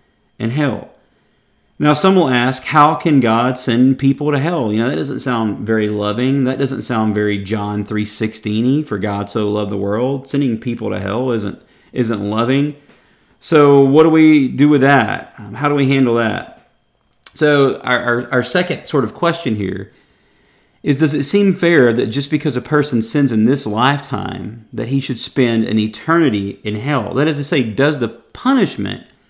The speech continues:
fit the crime? Is it fair that one should be eternally punished for about seventy years of sinning, and for some people it's seventy years of heavy sinning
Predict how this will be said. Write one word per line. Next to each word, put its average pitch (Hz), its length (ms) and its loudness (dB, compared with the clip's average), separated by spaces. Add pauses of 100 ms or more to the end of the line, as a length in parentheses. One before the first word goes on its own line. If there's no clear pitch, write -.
(140)
fit - 640 0 (400)
the 127 160 0
crime? 139 600 -2 (440)
Is 196 200 6
it - 180 2
fair 175 260 4
that 135 180 2
one 147 300 2
should 151 220 -4
be 127 300 2
eternally 175 640 2
punished 107 720 -2
for 156 240 -2
about 147 400 2
seventy 160 440 2
years 127 440 2
of 110 80 -6
sinning, 135 420 0
and 107 120 -4
for 107 80 -10
some 123 240 -4
people 113 340 -4
it's 82 140 -6
seventy 110 340 0
years 104 300 -4
of 95 100 -8
heavy 113 460 -2
sinning 92 440 -10